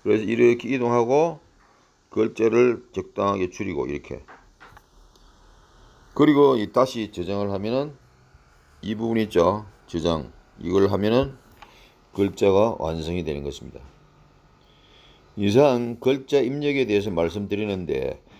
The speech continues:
물론 글자를 이렇게 뭐 아래쪽에 밑으로 흐르게 한, 밑에서 위치에 둔다든가 아래에서 흘러가게 한다든가 위로 올라가는 그런 것은 애니메이션 기법을 써야 되는데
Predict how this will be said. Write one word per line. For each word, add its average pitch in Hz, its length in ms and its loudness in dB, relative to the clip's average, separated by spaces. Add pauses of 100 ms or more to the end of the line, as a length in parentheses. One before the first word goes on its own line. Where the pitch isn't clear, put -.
(340)
물론 139 340 2
글자를 143 460 4
이렇게 101 460 2
뭐 76 540 -4 (300)
아래쪽에 107 520 0
밑으로 131 340 0
흐르게 107 300 2
한, 101 200 -2 (140)
밑에서 113 720 0 (180)
위치에 90 380 -2
둔다든가 92 960 0 (180)
아래에서 110 380 2
흘러가게 110 460 2
한다든가 90 560 -2
위로 101 400 0
올라가는 101 540 2
그런 110 180 -4
것은 90 280 -6
애니메이션 107 540 -4
기법을 95 340 -8
써야 90 160 -4
되는데 67 460 -6